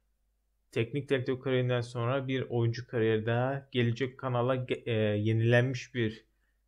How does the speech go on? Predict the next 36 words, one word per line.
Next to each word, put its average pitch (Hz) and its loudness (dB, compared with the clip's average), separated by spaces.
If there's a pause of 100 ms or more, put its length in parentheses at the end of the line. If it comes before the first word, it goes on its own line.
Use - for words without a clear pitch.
(140)
oyuncu 113 0
kariyeri 135 0
var 160 2
ve 151 2
eski 143 -2
nesilde 123 -2
de 127 -2
bakalım 127 -2
ne 131 -2
kadar 117 0
yenilenmiş 113 0
ona 123 -4
da 127 -2 (260)
bakmış 139 -4
olacağız. 143 -4 (840)
Hemen 139 -2
buradan 131 -2 (1300)
D 113 4
M 123 0
L 127 2
kariyeri 120 0 (240)
geçen 131 0
sene 135 -4
de 117 -4
bir 117 -6 (240)
başlamıştım 127 -2
ama 113 -2 (580)
çok 131 -8
devam 123 4
etmemiştim. 123 -6
Bu 151 -8
sene 127 0
devam 123 4
etmeyi 120 -4
düşünüyorum 113 -6
çünkü 143 -6